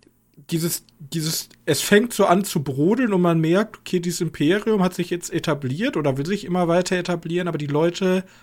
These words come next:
haben halt einfach keinen Bock mehr drauf. Und diese Wut, die dann immer auch weiter steigt und dann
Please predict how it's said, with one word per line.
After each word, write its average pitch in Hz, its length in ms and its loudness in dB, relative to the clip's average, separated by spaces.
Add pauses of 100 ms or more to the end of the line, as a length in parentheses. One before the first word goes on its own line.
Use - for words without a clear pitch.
haben 156 320 6
halt 170 140 0
einfach 160 280 -4
keinen 170 220 -2
Bock 196 200 -2
mehr 123 120 -2
drauf. - 420 -14 (1080)
Und 156 260 6 (1900)
diese 147 380 0
Wut, 185 300 -2
die 233 100 2
dann 196 180 4
immer 196 280 2
auch 165 200 2
weiter 175 580 4
steigt 160 540 0
und 165 100 0
dann 175 300 0